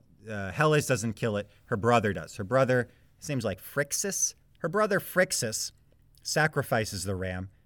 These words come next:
and turns it into the Golden Fleece. And I thought, this is an allegorical story about people bringing people of noble quality, noble blood, right, descended from the gods. And recall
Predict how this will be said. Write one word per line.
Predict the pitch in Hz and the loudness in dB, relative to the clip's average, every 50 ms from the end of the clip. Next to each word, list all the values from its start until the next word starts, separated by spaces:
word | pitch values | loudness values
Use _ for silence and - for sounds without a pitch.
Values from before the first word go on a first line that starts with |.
| _ - | _ -10
and | 113 110 | -10 -6
turns | - 131 139 143 143 113 135 | -4 -2 0 0 2 2 2
it | 139 123 | 2 2
into | 135 127 127 | 2 2 2
the | 110 120 | 2 2
Golden | 104 123 123 123 117 123 120 | 4 4 4 4 4 2 -2
Fleece. | 107 - 165 175 143 - - - - - _ _ _ _ _ _ _ _ _ _ | -2 -2 -2 -2 -2 -2 -4 -6 -6 -8 _ _ _ _ _ _ _ _ _ _
And | - - | -2 0
I | 240 240 | 0 2
thought, | 226 220 180 - - _ _ _ _ _ _ - | 2 2 0 0 -2 _ _ _ _ _ _ -2
this | 185 220 - - | -2 -2 0 -2
is | 285 247 277 | -2 2 2
an | 262 220 | 4 4
allegorical | 180 160 170 170 165 151 139 156 151 151 151 147 135 | 6 4 4 4 2 4 4 4 4 4 2 0 -2
story | - - - - 156 185 226 214 175 139 123 | -4 -2 0 2 4 4 6 6 4 4 4
about | 120 107 127 120 117 120 135 - - - _ _ _ _ _ _ - | 4 4 4 4 4 4 2 0 -4 -18 _ _ _ _ _ _ -6
people | - 175 175 175 - 170 160 | -2 -2 -2 0 2 0 2
bringing | 127 143 170 185 170 143 135 139 147 147 - _ _ _ _ | 4 4 4 6 6 4 2 2 0 -4 -8 _ _ _ _
people | - - 160 165 - 170 165 - | -4 -2 -2 0 0 0 0 0
of | - 131 101 | -2 -2 -2
noble | 127 117 117 123 127 147 175 165 190 220 240 240 254 247 - _ _ _ - _ _ | 0 0 4 4 4 4 4 2 0 0 0 0 -2 -4 -8 _ _ _ -20 _ _
quality, | - - - 202 202 214 214 214 196 165 113 110 104 110 123 - _ _ _ _ _ _ _ _ _ - | -10 -4 -2 0 2 2 2 2 2 0 0 -2 -4 -8 -10 -14 _ _ _ _ _ _ _ _ _ -2
noble | 120 139 170 202 202 269 285 247 | 0 0 2 2 0 0 -2 0
blood, | - 220 190 156 139 127 135 151 160 127 | 4 6 8 8 8 8 6 2 0 2
right, | 135 147 160 175 - - | 2 2 2 2 -2 -8
descended | - 123 - - - 151 147 156 175 190 160 | -10 -8 -6 -2 0 0 2 2 0 -2 -2
from | - - 180 175 175 | -2 0 0 2 2
the | 147 170 | 2 0
gods. | 143 123 113 110 - 160 156 160 143 117 104 117 139 - - - | 0 -2 -2 2 4 6 6 6 6 4 2 -2 -2 -4 -4 -2
And | 127 135 127 123 | 0 0 0 0
recall | 139 - - - 185 202 185 156 139 147 160 - | 0 0 0 2 4 4 6 6 6 4 4 0